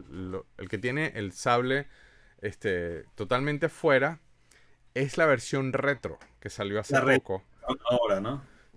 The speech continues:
Speaker 1: Exacto, es la versión retro, lo traje solo para mostrarlo, porque como no sabía con qué me ibas a saber tú,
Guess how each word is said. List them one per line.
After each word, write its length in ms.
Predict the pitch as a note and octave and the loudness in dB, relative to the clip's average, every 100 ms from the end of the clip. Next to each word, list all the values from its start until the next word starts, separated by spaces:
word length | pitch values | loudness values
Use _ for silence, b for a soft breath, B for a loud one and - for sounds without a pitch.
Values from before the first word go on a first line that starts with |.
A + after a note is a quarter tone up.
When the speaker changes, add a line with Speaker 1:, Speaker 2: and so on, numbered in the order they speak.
| - - | -12 -8
Speaker 1:
Exacto, 460 | A2+ A2+ - - - | 0 0 -2 -10 -8
es 140 | A2 | -2
la 80 | C#3 | 2
versión 340 | D3 - D3 | 2 0 -2
retro, 400 | D3 D3 C#3 E3 | 2 4 4 0
lo 140 | D3 G#2 | -2 -2
traje 340 | A2+ C#3 D#3+ | -2 0 0
solo 300 | - D#3+ E3+ | 2 2 2
para 180 | F3 D#3 | 2 2
mostrarlo, 540 | A#2 - D3 D3 F3+ | 0 0 2 4 2
porque 180 | D3+ G#2 | -2 -2
como 200 | G#2+ G#2+ | -2 -2
no 100 | A2 | -2
sabía 380 | A2+ F3+ G3 G3 | 0 0 2 0
con 160 | F3+ B2+ | 0 -2
qué 120 | C3 | 0
me 120 | D3 | 0
ibas 160 | E3 D#3 | -2 -2
a 40 | C#3 | -2
saber 320 | G#2 G#2 A2+ | 0 0 0
tú, 260 | A#2+ A2 | -2 -4